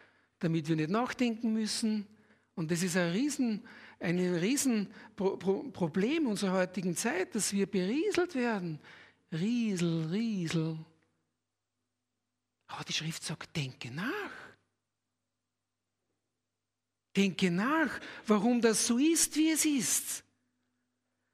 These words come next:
Die ganze Bibel sagt es. Denke nach. Die Bibel sagt, lass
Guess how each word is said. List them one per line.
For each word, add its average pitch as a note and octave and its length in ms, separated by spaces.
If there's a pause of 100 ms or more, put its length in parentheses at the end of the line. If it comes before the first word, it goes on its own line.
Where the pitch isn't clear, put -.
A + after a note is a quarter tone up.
(220)
Die F3 60
ganze G#3 320
Bibel A3 300
sagt E3 340
es. - 400 (220)
Denke G3 320
nach. A3+ 500 (1400)
Die F#3 40
Bibel G#3+ 240
sagt, G#3+ 500 (440)
lass F#3+ 420